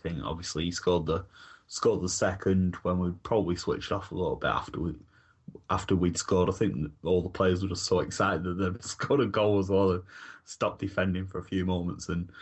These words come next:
it was Mahrez who put the cross in for the first goal, so he certainly caused us a few issues. But a-, apart from that, I think we, we dealt with Leicester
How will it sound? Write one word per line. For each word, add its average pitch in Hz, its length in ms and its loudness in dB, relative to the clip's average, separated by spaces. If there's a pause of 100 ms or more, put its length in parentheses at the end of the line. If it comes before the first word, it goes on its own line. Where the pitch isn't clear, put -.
(260)
it 90 100 2
was 92 200 0
Mahrez 90 420 2
who 92 100 0
put - 180 -4
the - 60 -6
cross 95 300 -2
in 87 140 -2
for 87 100 -4
the 90 100 -2
first 90 300 2
goal, 90 160 2
so 98 140 0
he 101 80 6
certainly 87 420 0
caused 92 380 0
us 87 120 -2
a - 40 -18
few 90 240 2
issues. 90 420 -4 (560)
But - 240 2
a-, - 340 -4
apart 147 300 0
from 113 120 -4
that, 135 220 2
I 98 60 -2
think 131 260 -2
we, 113 240 -4
we 120 140 -2
dealt 120 300 0
with 110 140 -2
Leicester 104 580 -2